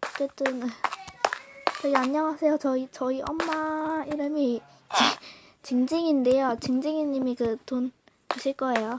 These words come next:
어쨌든. 하. 뭐 타지? 이거 뭐야? 롤러코스터인가? 롤러코스터? 아, 예. 롤러코스터인지 한번 볼게요. 맞나? 롤러코스터 같다.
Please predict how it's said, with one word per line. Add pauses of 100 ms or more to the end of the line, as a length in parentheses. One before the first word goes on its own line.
(680)
어쨌든. (1300)
하. (1120)
뭐
타지? (540)
이거
뭐야? (120)
롤러코스터인가? (480)
롤러코스터? (1080)
아,
예. (300)
롤러코스터인지
한번
볼게요. (500)
맞나? (600)
롤러코스터
같다.